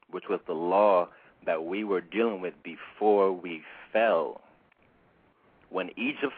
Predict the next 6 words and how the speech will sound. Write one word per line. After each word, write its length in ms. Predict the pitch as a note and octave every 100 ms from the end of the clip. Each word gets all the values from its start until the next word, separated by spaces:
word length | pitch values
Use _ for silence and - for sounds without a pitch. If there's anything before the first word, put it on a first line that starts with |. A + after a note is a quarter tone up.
| -
fell, 320 | B2+ D3+ B3+ - _ _ _ _ -
because 340 | G#2 G#2 F2+ - _ _ -
it, 140 | E2+ _
um, 380 | F2+ F2 F2 F2 _ _ _ _ _ _ _ _ _ _ F#2
not, 280 | F2+ F2
not, 200 | F2+ F#2+